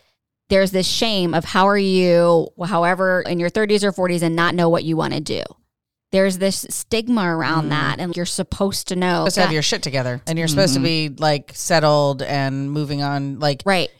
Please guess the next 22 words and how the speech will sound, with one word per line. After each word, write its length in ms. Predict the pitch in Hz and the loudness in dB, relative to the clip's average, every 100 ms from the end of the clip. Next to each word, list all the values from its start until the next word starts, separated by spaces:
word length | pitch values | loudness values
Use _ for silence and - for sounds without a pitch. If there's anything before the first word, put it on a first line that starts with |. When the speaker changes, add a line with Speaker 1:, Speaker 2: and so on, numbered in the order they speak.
| - | -4
Speaker 2:
in 160 | 190 180 | 0 2
that 180 | 165 | 0
space 280 | - 165 156 | -2 -4 -4
to 100 | - | -4
move 160 | 151 143 | -4 -2
on 160 | 143 139 | -2 -2
to 60 | |
the 60 | 135 | -4
next 220 | 135 120 | -6 -6
phase 200 | 139 127 | -6 -6
of 120 | 120 | -6
your 80 | 117 | 0
Speaker 1:
Right, 160 | 190 160 | 0 0
Speaker 2:
life. 80 | - | 0
Speaker 1:
like, 240 | 196 175 | 0 0
career 340 | - 202 196 190 | 0 2 4 2
stability. 440 | - 185 180 170 | 2 2 2 0
And 120 | - 180 | -2 0
so 100 | 185 | 2
I 160 | 180 | 2
just 320 | 165 214 214 | 0 -2 -2
wanna 360 | 247 240 226 196 | -2 -4 -4 -6